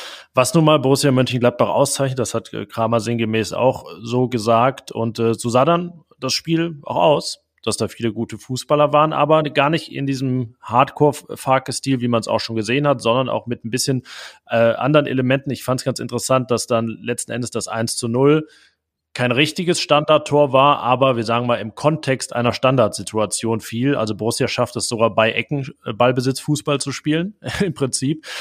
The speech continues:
Da gab's dann noch einige Staffetten. Es gab die, äh, Flanke von Christoph Kramer von der linken Seite in dieser Situation. Auch das war dann schon selten. Und dann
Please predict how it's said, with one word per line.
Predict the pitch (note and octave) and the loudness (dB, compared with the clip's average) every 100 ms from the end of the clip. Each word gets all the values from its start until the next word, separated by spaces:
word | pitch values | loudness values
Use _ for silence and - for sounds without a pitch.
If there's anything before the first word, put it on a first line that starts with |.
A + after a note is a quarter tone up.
| - | -6
Da | B2 | -2
gab's | A2+ B2+ - | 2 2 2
dann | B2 | 0
noch | A2+ | 2
einige | A#2 B2+ B2 A#2 | 2 0 0 0
Staffetten. | - A2+ B2 B2 C#3+ | 0 0 0 -2 -6
Es | - | 0
gab | A#2 - | 0 0
die, | A#2 A2 A2 | -4 -4 -2
äh, | G#2+ G#2+ G#2 | 0 0 0
Flanke | - C3 F3+ C3 | 2 2 2 -2
von | A#2+ A#2 | -4 -4
Christoph | D3 D3 A#2 - | -2 -2 -2 -2
Kramer | - A2 C3+ D3 | 0 2 4 0
von | - A#2+ | 0 0
der | A2 | 0
linken | B2 C3 G#2+ | -2 -4 0
Seite | A2 A#2+ G#2 D3 - - _ | 2 2 -2 -8 -12 -20 _
in | - G#2 | -10 -4
dieser | G#2+ G#2 | -2 0
Situation. | G#2+ G#2+ G2+ - G#2 C3 D#3 | -2 -2 -2 -2 -2 -2 -2
Auch | G#2 | -6
das | - B2 - B2 | -4 -6 -2 0
war | A#2+ | 0
dann | B2 | 0
schon | - A#2+ | -4 -2
selten. | A2 B2 C#3 C3+ | 2 2 0 -6
Und | A2+ A#2 | -4 0
dann | B2 | 0